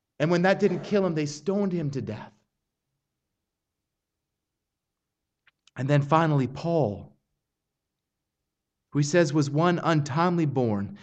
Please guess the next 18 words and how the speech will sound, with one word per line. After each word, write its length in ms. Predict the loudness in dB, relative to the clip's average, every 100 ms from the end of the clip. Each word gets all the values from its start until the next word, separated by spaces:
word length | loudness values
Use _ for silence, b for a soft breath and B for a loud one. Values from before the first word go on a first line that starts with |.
| B
the 80 | -2
least 400 | 0 2 0 0
of 100 | -2
the 100 | 0
apostles, 720 | 0 0 -2 -2 -4 -6 -6 B B 0
unworthy 500 | 2 4 4 4 2
to 120 | 2
be 120 | 0
called 400 | -2 -2 0 2
an 80 | 0
apostle 580 | -2 -2 -2 -2 -4 -6
beca-, 380 | -6 -4 -4 -4
apostle 480 | -4 0 0 0
because 540 | -2 -4 0 0 0 -6 B B -6
he 60 | -4
persecuted 680 | 2 0 0 -2 0 0
the 80 | -2
church. 680 | -4 0 0 0 -10 -14